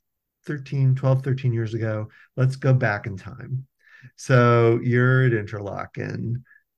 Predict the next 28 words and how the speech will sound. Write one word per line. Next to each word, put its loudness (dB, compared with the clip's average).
uh, 4
and 0
you're 0
looking 0
at -4
college -6
admission. -8
What 2
advice 4
would 0
you -6
give -4
yourself? -6
Like, 0
as 4
this 6
ghost 6
from 2
the, -2
from -6
the -8
future -4
comes -8
back -2
and -8
says, -6
"Hey, -6
Emmy." -8